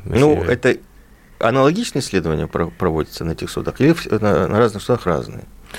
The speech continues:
Speaker 1: Э, исследования проводятся в соответствии с теми программами, которые побеждают в конкурсе, который устраивает Министерство науки.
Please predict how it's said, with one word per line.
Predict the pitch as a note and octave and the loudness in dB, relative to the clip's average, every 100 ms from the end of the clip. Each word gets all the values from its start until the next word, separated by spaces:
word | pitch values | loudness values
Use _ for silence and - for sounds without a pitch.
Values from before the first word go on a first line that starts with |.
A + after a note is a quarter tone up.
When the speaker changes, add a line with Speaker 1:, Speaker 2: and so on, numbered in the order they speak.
| - - - - - | -10 -10 -10 -10 2
Speaker 1:
Э, | A#2+ A#2 - | 4 6 4
исследования | C3 B2+ G#3+ A#3+ G3+ D3+ | 0 0 2 4 4 2
проводятся | - C3+ C#3+ F#3 D3+ - C3 | 0 2 4 4 2 0 -2
в | - | 2
соответствии | B2+ D#3 - A#2 | 2 2 2 0
с | - | 0
теми | B2+ A2+ | 2 2
программами, | - A2+ C3 G#3+ F#3+ A#2+ | 2 2 2 4 2 0
которые | G2+ G2 - C#3 B2 A2+ A2 G#2 G2+ G2 | 0 -2 2 2 4 4 4 6 4 2
побеждают | G#2+ G2+ F#2+ G#2 A#2+ G#2+ | 2 2 2 4 4 4
в | - | 0
конкурсе, | - G3 G3 B2 - | 2 2 4 -2 -2
который | G2+ F#2+ A#2+ G#2+ | -2 2 2 2
устраивает | F#2 A2+ C3+ B2 | 0 0 2 2
Министерство | G2+ F2+ - F#2+ - | 0 -4 -4 -4 -4
науки. | F#2 F2+ E2+ - - | -6 -6 -8 -10 -10